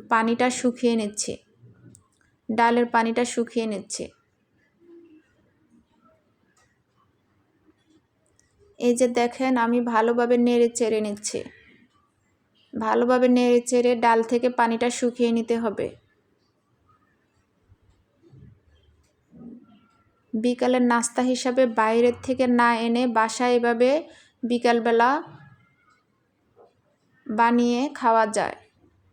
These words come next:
আমি বাইরের থেকে খুব কম জিনিস নিয়ে আসি, আমি বাসায় এভাবে বানিয়ে থাকি। এই যে দেখেন, আমি নেড়ে চেড়ে ডাল থেকে পানিটা ভালোভাবে নেড়ে চেড়ে শুকিয়ে নিচ্ছি।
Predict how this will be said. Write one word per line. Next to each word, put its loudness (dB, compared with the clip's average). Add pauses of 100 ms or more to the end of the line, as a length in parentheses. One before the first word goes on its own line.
(880)
আমি 0
বাইরের 2
থেকে 0
খুব 0 (120)
কম 2
জিনিস 0
নিয়ে 2
আসি, -4
আমি 2
বাসায় 0
এভাবে 2
বানিয়ে 0
থাকি। -8 (4000)
এই 0
যে 0
দেখেন, -4
আমি 0
নেড়ে 2
চেড়ে 0 (760)
ডাল 2
থেকে 0
পানিটা -2
ভালোভাবে 0
নেড়ে 0
চেড়ে 0
শুকিয়ে -4
নিচ্ছি। -8